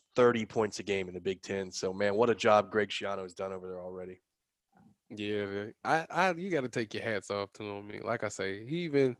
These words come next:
Speaker 2: he even showed some fight against the Buckeyes. I mean, they were down, but his team never quit. So, like, that, that right there is gonna help you win games in the long run, even though, you know, we was blowing them out.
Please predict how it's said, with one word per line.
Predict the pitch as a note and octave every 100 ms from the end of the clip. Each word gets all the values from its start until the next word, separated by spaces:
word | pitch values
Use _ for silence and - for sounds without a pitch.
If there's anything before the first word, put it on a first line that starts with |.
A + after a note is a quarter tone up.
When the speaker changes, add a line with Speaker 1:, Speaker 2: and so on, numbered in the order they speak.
| - - -
Speaker 2:
he | G3+
even | G#3 D#3+ C#3+ B2+
showed | - D#3 D3 C#3
some | - G#2+
fight | - C3 B2
against | A2 A2 G#2
the | G#2
Buckeyes. | G2+ A2 G#2 G2 G2+
I |
mean, | G2+ G2+
they | A#2+
were | A#2+ G2+
down, | G#2+ A2+ G#2 F#2+
but | G#2 F#2+ G2+
his | A2
team | - A2+ G2+
never | G#2 A2 G2
quit. | - - A2+ F2+ - _ -
So, | - G2+ F#2+
like, | G2 G2+ G#2+
that, | C#3+ C3 A2
that | C#3 D3+
right | B2+ A2+
there | A2+ A2+
is | G2+
gonna | G#2 G#2+
help | A2 G#2+
you | G#2 G2+
win | G2+ G2+
games | G2+ G2 G2+ G2+
in | G2+
the | G2+
long | G#2 G#2 G2+
run, | G2+ G2+ G2+ G#2 - - _
even | B2 A#2+ G#2+ G#2+ G#2 G#2
though, | G#2+ G#2 G2+
you | G#2
know, | F#2+ - -
we | G#2
was | G2 G2 G#2
blowing | G2 G2
them | G#2+ G#2
out. | F#2+ G2